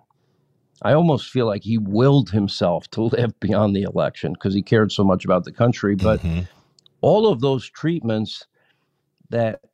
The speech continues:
Speaker 1: he took were, if, if we have bucket lists,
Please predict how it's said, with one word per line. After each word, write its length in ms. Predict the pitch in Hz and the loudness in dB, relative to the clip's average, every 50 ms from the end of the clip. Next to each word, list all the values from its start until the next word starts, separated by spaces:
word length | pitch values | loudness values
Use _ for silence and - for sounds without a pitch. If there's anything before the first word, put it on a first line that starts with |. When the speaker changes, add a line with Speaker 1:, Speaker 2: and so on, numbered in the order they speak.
| _ _ _ | _ _ _
Speaker 1:
he 260 | - - - 143 151 - | -14 -6 -4 -4 -4 -4
took 680 | - - - - 180 160 120 90 - - - - - - _ _ _ _ _ _ _ _ _ _ _ _ _ _ | -6 -8 -2 0 2 4 4 2 0 -6 -16 -20 -20 -20 _ _ _ _ _ _ _ _ _ _ _ _ _ _
were, 580 | - 110 117 120 120 120 117 117 113 110 110 - _ _ _ _ _ _ _ _ _ _ | -6 -2 0 0 2 2 2 0 0 -2 -6 -10 _ _ _ _ _ _ _ _ _ _
if, 260 | - - 135 - 113 | -8 -8 -8 -6 -4
if 240 | - - 110 90 - | -2 -2 -2 -2 0
we 120 | 123 107 | 0 2
have 340 | 117 143 151 127 107 95 - | 2 2 2 0 -2 -2 0
bucket 420 | 131 143 147 - 143 131 - - | 0 0 2 2 -2 -2 -2 -2
lists, 500 | 202 147 85 87 101 - - - - - | -4 -4 -2 -2 -4 -6 -8 -14 -16 -18